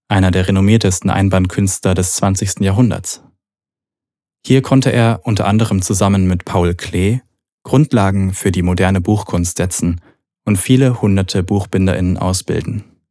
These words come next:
Heute stehen viele seiner weltweit geschätzten Einbände in der Herzogin Anna Amalia Bibliothek aufbewahrt.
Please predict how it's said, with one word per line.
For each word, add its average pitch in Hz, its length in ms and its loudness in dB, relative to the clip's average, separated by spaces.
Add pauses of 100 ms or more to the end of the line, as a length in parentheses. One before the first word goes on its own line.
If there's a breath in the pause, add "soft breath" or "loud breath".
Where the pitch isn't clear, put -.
(320)
Heute 143 480 2
stehen 98 420 0
viele 110 300 2
seiner 92 280 2
weltweit 101 400 0
geschätzten - 480 -4
Einbände 104 720 0 (300)
in 117 100 2
der 110 80 4
Herzogin 107 640 0
Anna 104 260 0
Amalia 92 400 2
Bibliothek 87 580 -4
aufbewahrt. 92 680 -2